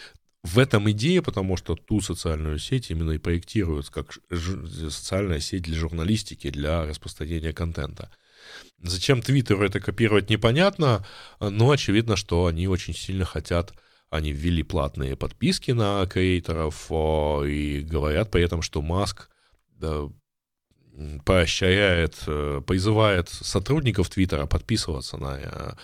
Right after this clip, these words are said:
э, авторов канала, а, на авторов Twitter-аккаунтов, э, вот на отдельные подписки, там, по-моему, за,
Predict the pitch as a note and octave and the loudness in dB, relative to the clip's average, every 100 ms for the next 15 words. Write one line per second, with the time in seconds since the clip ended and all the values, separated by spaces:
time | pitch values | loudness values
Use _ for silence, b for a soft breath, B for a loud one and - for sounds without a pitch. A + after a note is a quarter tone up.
0 | B B B D2 D2 C#2+ C2+ - F2+ - | B B B -4 -2 -2 -2 -2 0 2
1 | - - - - G#2+ C#3+ B2+ F#2+ F#2 E2 | 2 0 -8 0 4 4 4 2 2 2
2 | F#2+ F#2 - D#2 D2+ - D#2+ D#2+ D#2 E2 | 0 0 -2 -4 -6 -8 -8 -4 -4 -2
3 | C3+ D#3+ C#3 G2+ - B B B B _ | -2 -2 -2 -6 -8 B B B B _
4 | _ E2+ E2 D#2+ D#2 D2+ D2 F2 E2 D#2+ | _ 0 2 2 2 0 0 0 2 2
5 | E2 G2 D2 C#2+ C#2+ - F3 - F2 C2+ | 2 2 2 -2 -6 -2 -2 -2 -6 -6
6 | - C2 B1+ - - | -8 -8 -10 -12 -16